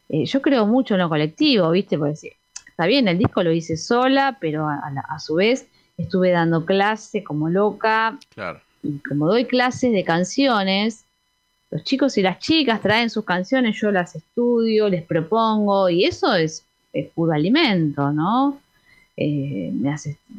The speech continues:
Speaker 1: me hace repasar, eh, bueno, estuve leyendo un montón. Es decir, sí, es un trabajo en solitario, pero creo que es uno de los trabajos que hice más en colectivo.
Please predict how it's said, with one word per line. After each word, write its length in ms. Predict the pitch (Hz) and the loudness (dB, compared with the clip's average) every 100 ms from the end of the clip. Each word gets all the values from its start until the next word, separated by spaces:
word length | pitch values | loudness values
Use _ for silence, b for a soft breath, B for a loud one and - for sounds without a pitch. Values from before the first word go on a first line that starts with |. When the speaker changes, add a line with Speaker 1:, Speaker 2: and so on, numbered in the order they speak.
| - | -6
Speaker 1:
me 60 | 139 | -6
hace 220 | - 165 | 0 0
repasar, 960 | 160 143 135 - 196 190 190 196 185 | 0 -2 -6 -2 -2 0 0 0 -2
eh, 280 | 175 98 135 | -2 -4 -4
bueno, 260 | 151 165 160 | -2 0 -2
estuve 240 | - 170 | -2 0
leyendo 440 | 156 156 185 170 165 | 0 0 0 0 2
un 60 | |
montón. 920 | 151 151 156 202 202 196 196 190 180 175 _ b b b b b _ | 2 0 0 0 2 2 2 0 -4 -8 _ b b b b b _
Es 100 | 180 | -2
decir, 260 | 165 - 151 | 0 -2 -4
sí, 280 | - 262 | 0 2
es 120 | 208 - | 2 2
un 100 | 262 | 2
trabajo 460 | 208 185 208 - 190 | 2 2 0 0 -2
en 80 | |
solitario, 640 | 180 185 175 170 220 302 269 | 0 0 0 0 0 2 0
pero 180 | 160 156 | 0 0
creo 240 | 165 185 | 0 0
que 80 | 170 | 0
es 120 | 165 | -2
uno 140 | 170 165 | -4 -2
de 40 | |
los 180 | 151 - | -4 -4
trabajos 380 | 151 175 170 - | -2 -2 -4 -10
que 80 | - | -6
hice 280 | 147 160 165 | -4 -2 -2
más 280 | 160 160 160 | -2 -4 -6
en 80 | 311 | -6
colectivo. 800 | 135 143 - 254 214 160 151 | -6 -8 -2 2 4 2 0